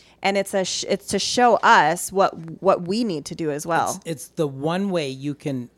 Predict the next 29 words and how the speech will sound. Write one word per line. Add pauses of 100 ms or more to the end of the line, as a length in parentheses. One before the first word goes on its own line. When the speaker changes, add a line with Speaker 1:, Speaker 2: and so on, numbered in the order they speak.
(100)
Speaker 2:
drink
from
the
cup
which
I
drink
from. (100)
He
said, (340)
he
said
to
the
brother's
mother
when
she
said,
"Can
my
son
sit
at
your
right
and
left
hand?"